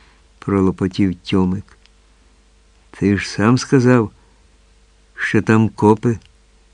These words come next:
Але я не говорив, що треба вшиватися». «Як це не говорив? А хто вибив з мене обіцянку дати драла з церкви? Раптом щось піде навкосяк.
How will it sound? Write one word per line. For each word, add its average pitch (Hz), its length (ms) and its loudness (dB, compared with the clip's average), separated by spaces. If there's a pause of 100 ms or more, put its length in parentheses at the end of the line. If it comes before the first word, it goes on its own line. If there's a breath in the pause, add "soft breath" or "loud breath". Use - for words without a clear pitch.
(1040)
Але 92 320 0
я 92 180 2
не 104 140 0
говорив, 101 360 0
що - 200 -2
треба 101 380 0
вшиватися». 127 720 -2 (1300)
«Як 101 400 -2
це 101 160 -4
не 92 180 0
говорив? 87 500 -6 (480)
А 104 120 0
хто 120 320 4
вибив 104 460 2
з 87 100 -6
мене 113 320 0
обіцянку 95 640 -2
дати 98 460 -2
драла 101 480 0
з - 60 -16
церкви? 113 540 -6 (760 soft breath)
Раптом 104 440 -2
щось - 320 -4
піде 98 400 -2 (400 soft breath)
навкосяк. 98 680 -4